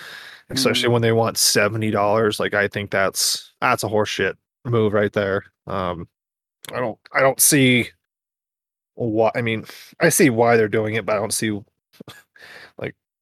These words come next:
Speaker 1: why would they want that negative press? Like, they, they're gonna get shit on all day for that. I mean, we saw not too long ago, right? With, uh, what was it that was, um, w-,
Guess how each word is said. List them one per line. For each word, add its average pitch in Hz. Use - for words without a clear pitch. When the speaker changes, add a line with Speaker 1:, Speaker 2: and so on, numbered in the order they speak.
Speaker 1:
why 143
would 180
they 160
want 151
that 156
negative 143
press? 156
Like, 117
they, 107
they're 127
gonna 131
get 123
shit 170
on 110
all 120
day 127
for 104
that. 95
I 113
mean, 104
we 104
saw 120
not 123
too 139
long 135
ago, 101
right? 101
With, 117
uh, 110
what 123
was 117
it 104
that 110
was, -
um, 101
w-, -